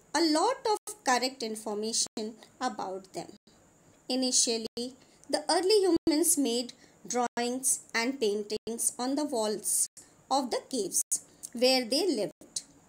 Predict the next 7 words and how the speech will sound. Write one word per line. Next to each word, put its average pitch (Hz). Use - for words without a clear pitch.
Then 320
they 415
started 254
using 220
symbols, 233
which 349
led 285